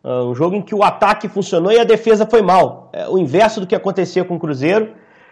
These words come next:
Pra mim, o, o grande nome, né, o jogador que acabou se envolvendo mais em eventos do jogo, o William Potker, por ter feito o primeiro gol dele com a camisa do Cruzeiro,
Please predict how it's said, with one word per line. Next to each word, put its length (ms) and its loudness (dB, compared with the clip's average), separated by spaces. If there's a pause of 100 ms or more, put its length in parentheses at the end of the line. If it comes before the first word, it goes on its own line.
(220)
Pra 160 0
mim, 160 0
o, 240 0
o 40 -2
grande 340 0
nome, 400 0
né, 120 2
o 160 2
jogador 400 0
que 80 -4
acabou 380 0
se 160 -6
envolvendo 640 4
mais 320 4
em 80 0
eventos 380 0
do 100 0
jogo, 340 0
o 100 -6
William 180 0
Potker, 500 2
por 160 -8
ter 140 -4
feito 220 -4
o 40 -10
primeiro 280 -2
gol 140 0
dele 200 0
com 80 -6
a 20 0
camisa 160 -4
do 80 -8
Cruzeiro, 480 -2